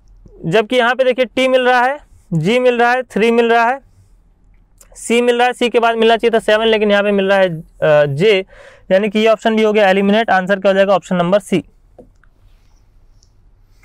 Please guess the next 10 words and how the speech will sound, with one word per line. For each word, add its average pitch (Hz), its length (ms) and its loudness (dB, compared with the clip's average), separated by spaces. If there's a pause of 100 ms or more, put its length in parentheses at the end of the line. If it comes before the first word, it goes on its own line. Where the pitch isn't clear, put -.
(600)
चलिए 180 260 0
बात 208 240 -2
कर 277 100 0
लेते 254 240 -2
हैं 233 60 2
अगले 240 280 0 (500)
पूछे 208 320 0
गए 285 220 2 (100)
प्रश्न 156 320 -2
की। - 160 -18